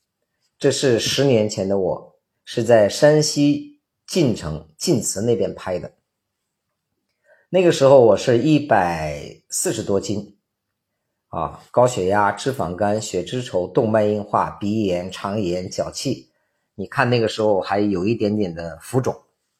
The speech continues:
啊。然后右边的这张照片呢，是我去年拍的，现在刚过过年嘛，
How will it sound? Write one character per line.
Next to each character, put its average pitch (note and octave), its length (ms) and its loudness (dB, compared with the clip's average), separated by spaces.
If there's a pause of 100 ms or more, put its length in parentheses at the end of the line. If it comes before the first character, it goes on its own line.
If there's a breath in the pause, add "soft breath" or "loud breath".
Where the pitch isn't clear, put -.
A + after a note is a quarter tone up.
啊。 - 200 -20 (960)
然 C3+ 160 4
后 D3+ 280 8
右 G#3+ 220 8
边 E3+ 180 10
的 D#3 120 10
这 D#3 160 2
张 C#3+ 220 6
照 C3 140 8
片 A#2 280 4
呢， G2+ 320 0 (360)
是 - 200 0
我 F#2+ 160 4
去 - 220 -2
年 E2 220 -2
拍 F2 220 -8
的， - 220 -12 (420)
现 A2+ 180 -2
在 A2+ 120 2
刚 B2+ 240 2
过 B2+ 120 6
过 A2 160 4
年 F2 240 -4
嘛， G2 240 -8